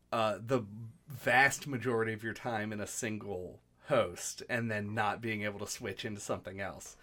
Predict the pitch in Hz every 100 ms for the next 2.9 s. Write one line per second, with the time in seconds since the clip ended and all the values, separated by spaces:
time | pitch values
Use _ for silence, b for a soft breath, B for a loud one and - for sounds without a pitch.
0 | b b b - 175 165 180 160 147 143
1 | 170 - - 135 113 113 120 127 127 131
2 | 120 - 123 113 117 117 - 107